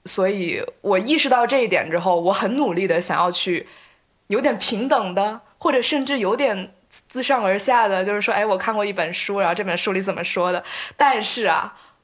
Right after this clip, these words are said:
一般都是开头，就是我确实会说一些亲密的话，很努力地开一个头，三分钟之后就会变成我妈对我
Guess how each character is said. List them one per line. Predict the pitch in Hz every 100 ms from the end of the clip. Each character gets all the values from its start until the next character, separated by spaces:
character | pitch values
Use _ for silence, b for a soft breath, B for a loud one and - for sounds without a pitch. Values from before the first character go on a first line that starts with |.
| _
一 | -
般 | 269 254
都 | 254 254
是 | 247
开 | - 233 233
头， | 180 165
就 | 247
是 | 254
我 | 180
确 | - 285
实 | 220 175
会 | 208
说 | 202 214 202
一 |
些 | 196
亲 | 196 226
密 | 214
的 | 175
话， | 180
很 | 175 180 208
努 | 208
力 | 190
地 | 175
开 | 185 - 190
一 | 180
个 |
头， | 185 - 170 - B B B -
三 | - 233
分 | 240
钟 | 233 226
之 | 220
后 | 226 190 175
就 | - 196
会 | 190 190
变 | 196 185
成 | 175 165
我 | 175
妈 | 151 151 151
对 | - 208
我 | 180 160